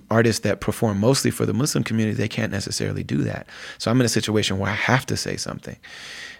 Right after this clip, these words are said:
And so I had a conversation like this with my sister Amna,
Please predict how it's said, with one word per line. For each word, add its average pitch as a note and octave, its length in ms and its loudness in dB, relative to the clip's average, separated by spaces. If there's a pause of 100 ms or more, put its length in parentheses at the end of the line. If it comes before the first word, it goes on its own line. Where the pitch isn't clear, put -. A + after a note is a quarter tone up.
(120)
And G#2 400 2
so G2+ 300 2
I G2 160 4 (160)
had G#2+ 240 4
a A2+ 60 4
conversation G2+ 640 0
like F#2+ 220 -2
this - 240 0
with G2 160 -2
my F#2+ 120 -2
sister G#2 340 -4
Amna, G#2 420 -2